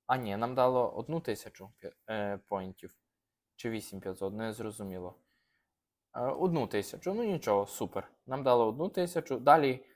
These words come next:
виконуємо всі квести, лінк, репост, куди це треба. Давайте тут зробимо. А, в Twitter, так? О, супер. Зараз ми опублікуємо, нам ще дадуть токени. А, це не це. М, давайте лайк.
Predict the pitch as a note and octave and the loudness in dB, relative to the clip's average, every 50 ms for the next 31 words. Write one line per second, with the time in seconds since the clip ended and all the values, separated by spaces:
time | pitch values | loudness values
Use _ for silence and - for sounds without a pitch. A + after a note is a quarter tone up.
0 | _ _ - C3 C3 - - C#3 C3 B2 A2+ A2 A2 A2 A2 A2 G#2+ G#2+ - - | _ _ -2 -2 -2 2 0 0 0 0 -4 -4 -4 -4 -2 -2 -2 -2 -4 -8
1 | - - F#3+ - - C#3 C#3 D3 D#3+ D3+ - - - C3+ C3+ C#3 C#3+ D3+ D#3 D3 | -8 -6 -8 -4 2 4 4 6 4 2 -2 -2 -2 -2 0 0 0 -2 -2 -6
2 | - - - - A#2+ B2 C#3+ - _ D3+ D#3+ D#3 D#3 D#3 - - - - - _ | -10 -14 -14 -10 -6 -6 -6 -4 _ 2 2 2 2 0 -6 -14 -18 -20 -20 _
3 | _ _ _ B2 A#2 B2 A#2 A#2 - G#2+ - - B2+ B2 B2+ B2+ A#2 A2+ - _ | _ _ _ -6 -4 -4 -4 -4 -6 -14 -6 -4 -4 -2 -2 -4 -6 -6 -8 _
4 | _ _ _ _ _ _ _ _ _ - G#2 A2+ A2 G#2+ - - - _ - D3 | _ _ _ _ _ _ _ _ _ -14 -6 -6 -6 -6 -6 -10 -20 _ -8 -8
5 | C#3+ C3+ C3 B2 B2+ B2 A#2+ A#2+ A#2 A#2+ A#2+ _ _ _ _ _ _ _ _ _ | -8 -6 -6 -4 -4 -4 -4 -6 -10 -10 -14 _ _ _ _ _ _ _ _ _
6 | _ _ _ A2 G#2+ G2+ - - - - E3 D3 - - - - - C3+ C3+ - | _ _ _ -6 -4 -4 -6 -12 -14 -8 -6 -6 -6 -6 -10 -8 -8 -10 -10 -10
7 | - - - _ - A2 A2 - - A2+ G#2 - F#2+ F#2+ - - _ _ _ _ | -16 -20 -18 _ -14 -14 -14 -14 -14 -14 -10 -10 -10 -10 -12 -16 _ _ _ _
8 | _ _ _ _ _ _ _ _ _ _ _ C3 B2+ C3 B2+ B2+ - C3 B2+ B2 | _ _ _ _ _ _ _ _ _ _ _ 2 4 4 4 2 2 -4 -4 -2
9 | C3+ C#3 - C#3+ D3 C#3+ C3+ C3+ C3+ - E3 E3 E3+ D#3 C#3+ C3 B2+ B2+ B2 - | -2 -4 -4 -6 -4 -4 -4 -4 -2 -2 0 0 0 -2 -4 -4 -4 -6 -8 -8
10 | - - - A#2+ A2 G2 G#2+ G2+ F#2+ G2+ - - - D3 D#3 - - D3 C#3 C3 | -12 -2 0 2 2 2 0 -4 -6 -10 -10 -6 -4 -4 -4 -4 -6 -8 -8 -8
11 | B2 - _ _ _ _ _ _ _ _ _ _ - G2 G#2 G#2 - - - A2 | -8 -10 _ _ _ _ _ _ _ _ _ _ -16 -16 -16 -16 -16 -14 -14 -12
12 | G#2+ G#2 G2+ - - - D#3 D#3 D#3 D#3+ D#3 D#3 _ _ _ _ _ - D3 B2+ | -12 -12 -12 -12 -12 -10 -10 -8 -8 -10 -12 -14 _ _ _ _ _ -20 -18 -14
13 | A#2+ A#2+ A#2+ A#2+ A#2 A#2 A#2 - _ _ _ _ _ _ _ _ _ _ _ _ | -14 -12 -12 -12 -12 -14 -14 -16 _ _ _ _ _ _ _ _ _ _ _ _
14 | _ _ _ _ _ _ _ - A2+ G#2+ G2+ F#2+ F#2+ - - A2 B2+ C#3+ D3+ D#3+ | _ _ _ _ _ _ _ -10 -8 -6 -6 -6 -6 -8 -8 -6 -2 0 2 2
15 | E3+ D#3+ - - - - | 2 0 -2 -8 -16 -20